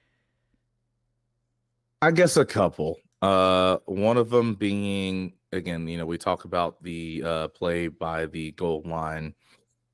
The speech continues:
And I've, I've, you know, I've heard what people have said, and they've had to comment about,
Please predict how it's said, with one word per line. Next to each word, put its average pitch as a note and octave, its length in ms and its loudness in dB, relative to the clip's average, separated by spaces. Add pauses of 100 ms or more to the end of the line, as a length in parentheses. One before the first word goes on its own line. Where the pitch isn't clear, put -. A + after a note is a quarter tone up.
(680)
And A#2+ 120 4
I've, A#2+ 280 2
I've, G2+ 400 2
you G2 140 -4
know, F2 100 0
I've F2 100 -6
heard A#2 260 0
what A2+ 140 0
people G2+ 240 -4
have F2+ 140 -4
said, A2+ 420 4
and G#2 100 -4
they've F#2 120 -8
had F#2+ 160 -6
to - 80 -20
comment G#2+ 360 0
about, F#2+ 420 0